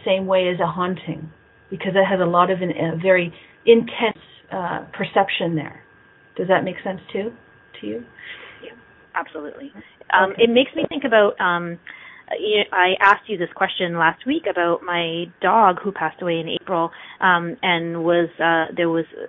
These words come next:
Speaker 2: um, I could perceive, like, some intensity on the front lawn where she fell over one day when she was very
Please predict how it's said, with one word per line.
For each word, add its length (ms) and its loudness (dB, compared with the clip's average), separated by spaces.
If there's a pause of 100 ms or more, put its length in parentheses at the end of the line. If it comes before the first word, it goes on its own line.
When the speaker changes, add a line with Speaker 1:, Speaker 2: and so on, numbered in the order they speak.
(380)
Speaker 2:
um, 300 -10 (380)
I 120 0
could 300 -4
perceive, 580 -4
like, 160 0 (100)
some 100 -6
intensity 560 -6
on 100 -4
the 80 -10 (100)
front 180 -12
lawn 380 0
where 180 -2 (180)
she 320 -4 (460)
fell 460 2
over 440 2
one 280 -4
day 260 -8
when 160 -6
she 160 -6
was 140 -10
very 200 -10